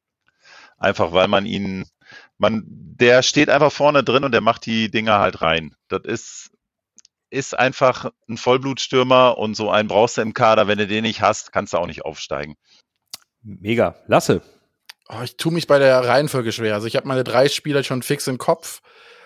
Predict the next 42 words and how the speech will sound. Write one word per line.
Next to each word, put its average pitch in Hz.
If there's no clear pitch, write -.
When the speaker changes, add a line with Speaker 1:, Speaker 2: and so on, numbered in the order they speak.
Speaker 3:
aber 123
bei 127
der 123
Reihenfolge 139
tue 139
ich 123
mich 120
unfassbar 131
schwer. 101
Speaker 2:
Aus 135
dem 110
Bauch. 92
Speaker 3:
Ja, 139
aus 151
dem 151
Bauch 131
raus. 110
So, 127
ich 117
sag, 139
auf 135
Platz -
drei 156
habe 165
Speaker 2:
Mhm. 208
Speaker 3:
ich, -
äh, 131
Robert 123
Glatzel. 180
Durch 120
seine, 113
durch 113
die 117
Tore 151
und 127
durch, 120
der 120
ist 117
ja 120
quasi 120
an 117
jedem, 123